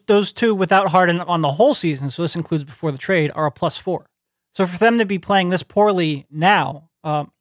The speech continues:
and I think part of that might just be long season and weird shit happens. Uh, I think they would be better long term, but that's weird, and that's, that's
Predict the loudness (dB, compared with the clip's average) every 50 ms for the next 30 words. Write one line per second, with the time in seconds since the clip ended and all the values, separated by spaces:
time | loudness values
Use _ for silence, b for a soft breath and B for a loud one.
0 | _ -6 -6 -4 -4 -4 -6 -8 -8 _ 0 2 4 4 4 2 2 0 0 -2
1 | -2 -2 -4 -6 -10 -8 -6 -6 -4 -4 -6 -6 -4 -2 0 0 0 0 -2 -4
2 | -6 -8 -8 -8 -8 -10 -10 -10 -8 -8 -8 -8 -8 -8 -10 -8 -6 -6 -6 -6
3 | -6 -8 -12 -14 -18 _ _ _ _ _ _ _ _ _ _ _ _ -4 -2 -2
4 | -2 -2 -4 -4 -4 -6 -4 -4 -4 -4 -6 -6 -8 -8 -4 -2 0 0 0 -2
5 | -4 -6 -10 -14 _ _ _ _ _ _ _ _ _ _ _ _ _ _ _ _
6 | _ -4 0 0 0 0 -2 -6 -8 -6 -6 -4 -6 -6 -8 -12 -16 _ _ _
7 | _ _ _ _ _ _ _ _ _ _ _ _ -6 -2 0 0 2 0 -2 -4
8 | _ _ _ _ _ _ _ _ _ _ _ _ _ _ _ _ _ _ _ _
9 | _ _ _ _ _ -10 -10 -10 -8 -8 -6 -4 -4 -4 -6 -8 -16 -20 _ -8
10 | -4 -4 -4 -4 -6 -8 -8 -6 -6 -6 -6